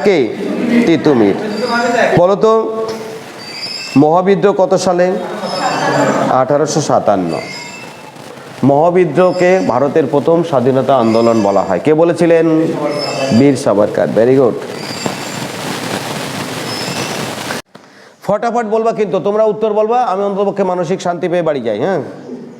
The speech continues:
বিবেকানন্দ কত সালে রামকৃষ্ণ মিশন প্রতিষ্ঠা করেন?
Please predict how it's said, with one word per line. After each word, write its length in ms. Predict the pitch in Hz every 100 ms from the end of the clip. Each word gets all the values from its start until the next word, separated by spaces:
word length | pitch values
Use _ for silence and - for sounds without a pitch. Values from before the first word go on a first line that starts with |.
| - - - - - - -
বিবেকানন্দ 720 | 165 214 254 247 247 254 254 240
কত 260 | 233 247 247
সালে 240 | 247 247
রামকৃষ্ণ 540 | 233 233 220 233 226 247
মিশন 340 | 233 233 233
প্রতিষ্ঠা 420 | 233 240 226 233
করেন? 360 | 233 220 208